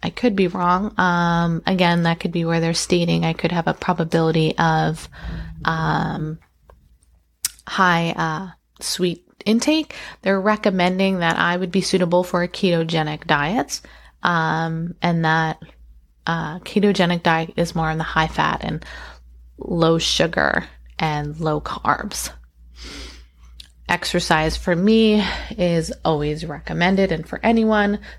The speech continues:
thirty minutes of running or, um, thirty minutes five times a week.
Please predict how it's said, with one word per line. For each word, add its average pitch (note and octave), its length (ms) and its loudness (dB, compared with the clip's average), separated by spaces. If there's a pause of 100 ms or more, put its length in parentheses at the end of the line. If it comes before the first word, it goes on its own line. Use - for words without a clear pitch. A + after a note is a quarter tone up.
thirty F3 260 2
minutes E3 680 -2 (100)
of E3 180 0
running F3 540 2 (480)
or, D#3+ 680 0
um, D#3+ 320 -4
thirty F3+ 320 2
minutes E3 560 -2
five - 460 -2
times D#3+ 340 -4
a D#3+ 60 0
week. - 500 -4